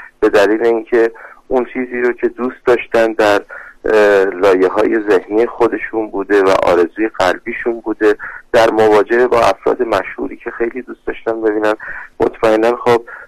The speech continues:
در هنگام دیدن اونها امکان داره یک تغییر رفتاری داشته باشه. اما این قضیه کمتر برای افراد سطوح پایین پیش میاد. افرادی که با شهرت سطوح پایین هستن شاید در حد یک صحبت و عکس گرفتن و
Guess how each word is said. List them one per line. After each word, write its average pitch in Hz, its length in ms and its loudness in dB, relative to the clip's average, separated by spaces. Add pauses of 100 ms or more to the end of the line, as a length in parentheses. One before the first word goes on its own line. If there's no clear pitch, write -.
(160)
در 110 200 2
هنگام 104 400 0
دیدن 98 380 0
اونها 101 500 0 (340)
امکان 135 360 0
داره 135 180 4
یک 127 160 2
تغییر 113 300 0
رفتاری 110 460 0
داشته 98 300 -4
باشه. - 300 0
اما 151 140 2
این 175 260 4 (200)
قضیه 139 440 0 (140)
کمتر 135 480 0
برای 110 260 2
افراد 104 380 0 (200)
سطوح 104 260 -8 (100)
پایین 95 220 -6 (480)
پیش - 140 -12 (100)
میاد. 117 260 -2
افرادی 139 340 -2
که 143 260 0 (300)
با 135 100 2 (100)
شهرت 123 320 0 (200)
سطوح 120 260 -4
پایین 110 360 0
هستن 117 500 0 (440)
شاید 151 180 2
در 139 240 4
حد 135 180 0
یک 135 220 -6 (140)
صحبت 131 460 -2
و 139 40 0
عکس 110 480 -2
گرفتن 123 460 -2
و 120 160 0